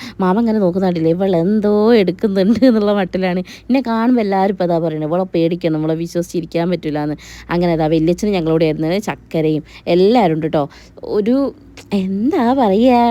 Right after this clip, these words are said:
എന്താ പറഞ്ഞു തരുന്നതെന്ന് അറിയില്ല എൻ്റെ ഫീലിങ്സ്. എനിക്ക് ഭയങ്കര, ഭയങ്കര ഇഷ്ടപ്പെട്ടൊരു ദിവസമായിരുന്നു. അതിൻ്റെ ഇടയിൽ കൂടെ അതാ സലേച്ച് നിന്നുകൊണ്ട് എന്താ അവിടെ ചെയ്യേണ്ടതെന്ന് വെച്ചിട്ടുള്ള നോക്കട്ടെ കേട്ടോ.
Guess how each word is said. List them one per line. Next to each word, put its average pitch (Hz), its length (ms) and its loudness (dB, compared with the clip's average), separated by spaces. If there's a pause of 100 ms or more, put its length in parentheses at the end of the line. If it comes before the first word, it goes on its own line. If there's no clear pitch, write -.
എന്താ 214 220 2
പറഞ്ഞു 190 220 0
തരുന്നതെന്ന് 202 300 0
അറിയില്ല 175 240 2
എൻ്റെ 170 160 0
ഫീലിങ്സ്. 160 380 -2
എനിക്ക് 359 220 -4
ഭയങ്കര, 254 280 0 (500)
ഭയങ്കര 285 380 2
ഇഷ്ടപ്പെട്ടൊരു 180 520 -2
ദിവസമായിരുന്നു. 156 560 -2 (540)
അതിൻ്റെ 196 240 4
ഇടയിൽ 190 280 4
കൂടെ 220 180 4
അതാ 180 180 2
സലേച്ച് 180 360 2
നിന്നുകൊണ്ട് 180 480 0
എന്താ 180 260 -2
അവിടെ 202 220 -4
ചെയ്യേണ്ടതെന്ന് 180 500 -2
വെച്ചിട്ടുള്ള 175 400 -6
നോക്കട്ടെ 160 260 -4
കേട്ടോ. 151 160 -4